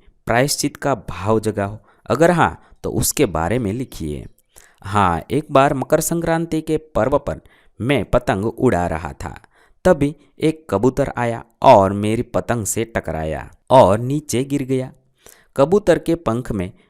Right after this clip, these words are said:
गहरी चोट आई थी. मैंने कबूतर को बचाने के लिए बहुत प्रयत्न किए, लेकिन બચા ન સકા.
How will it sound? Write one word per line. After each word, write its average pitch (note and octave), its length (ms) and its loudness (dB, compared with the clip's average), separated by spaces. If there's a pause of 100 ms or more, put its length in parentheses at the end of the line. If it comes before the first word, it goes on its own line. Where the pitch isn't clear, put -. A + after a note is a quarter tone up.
(100)
गहरी A#2+ 460 2
चोट F2 380 2
आई D#2 260 -6
थी. D2 200 -14 (440)
मैंने F2+ 340 -4
कबूतर A#2+ 440 -2
को C3 180 0
बचाने A#2+ 420 -2
के A2+ 140 -6
लिए D#2 200 -8
बहुत G#2+ 580 -4
प्रयत्न G#2 440 -2
किए, F#2 400 -6 (640)
लेकिन B2+ 440 -2 (600)
બચા F2 320 2
ન G2 120 0
સકા. A#2 360 -2